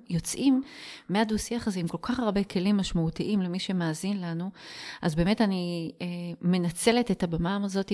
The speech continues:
ואני אומרת, "חבר'ה, קחו את הפודקאסט הזה ותשלחו אותו לכמה שיותר אנשים שאתם אוהבים, שקרובים ללבכם, ואתם חושבים שהם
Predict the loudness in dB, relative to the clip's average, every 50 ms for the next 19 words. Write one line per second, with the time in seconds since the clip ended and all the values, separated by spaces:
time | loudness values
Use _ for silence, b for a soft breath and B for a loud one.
0 | 0 2 0 0 0 -2 -2 -2 -4 -4 -4 -6 -8 -6 -6 -4 -2 0 -2 -2
1 | -4 -6 -6 -8 -8 _ _ _ -6 -2 -2 0 0 0 0 -2 -2 -2 -4 -8
2 | -10 -8 -8 -8 -6 -6 -6 -6 -6 -8 -6 -6 -6 -4 -4 -6 -4 0 0 0
3 | 2 2 0 0 0 -2 _ -2 2 4 4 4 4 2 0 -2 -2 -2 0 -2
4 | 0 0 -2 -4 -4 -4 -2 -2 -2 -4 -4 -2 -2 -2 -2 B B B B B
5 | B B B B B B B 6 6 6 8 8 8 8 10 8 6 2 2 0
6 | 2 4 6 6 6 6 4 2 0 2 2 2 2 2 2 2 0 0 2 0
7 | -2 4 6 6 6 6 4 2 4 4 2 0